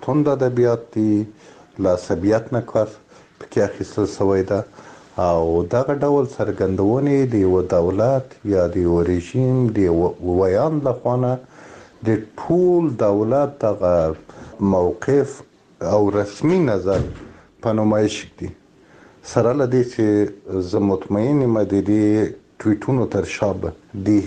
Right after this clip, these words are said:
هیڅ یوې څارنوالۍ تحقیق او د هیڅ یوې محکمې حکم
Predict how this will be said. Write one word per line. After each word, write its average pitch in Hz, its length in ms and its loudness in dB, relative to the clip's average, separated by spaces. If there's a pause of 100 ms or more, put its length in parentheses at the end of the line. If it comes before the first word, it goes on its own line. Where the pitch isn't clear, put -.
هیڅ 147 340 0 (360)
یوې 107 220 4 (120)
څارنوالۍ 101 840 0 (400)
تحقیق 120 640 -2 (600)
او 95 60 4 (160)
د 95 40 2 (280)
هیڅ 156 240 0 (220)
یوې 107 200 2 (100)
محکمې 101 600 0 (240)
حکم 120 400 0